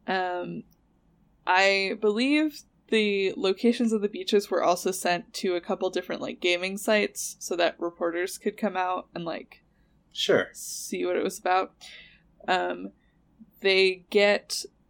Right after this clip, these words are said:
Speaker 1: these empty bottles of Arcadia Merlot, which is a wine brand from BioShock.
Speaker 2: Okay.
Speaker 1: Um, and each of them washes up on the beach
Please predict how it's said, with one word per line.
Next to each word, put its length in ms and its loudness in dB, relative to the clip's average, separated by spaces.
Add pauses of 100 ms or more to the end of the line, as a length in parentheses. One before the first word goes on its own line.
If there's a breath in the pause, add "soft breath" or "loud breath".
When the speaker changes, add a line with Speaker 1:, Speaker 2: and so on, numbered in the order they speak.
(160)
Speaker 1:
these 760 -4 (320)
empty 400 2
bottles 680 4
of 220 0
Arcadia 760 0
Merlot, 840 2
which 200 0
is 380 -2 (160)
a 520 -4
wine 560 -4
brand 440 0
from 540 -4
BioShock. 680 0 (260)
Speaker 2:
Okay. 500 2
Speaker 1:
Um, 540 -4 (1800 loud breath)
and 520 -4 (120)
each 240 -2
of 100 0
them 560 -2 (140)
washes 500 -2
up 160 2
on 120 -2
the 80 -2
beach 540 -8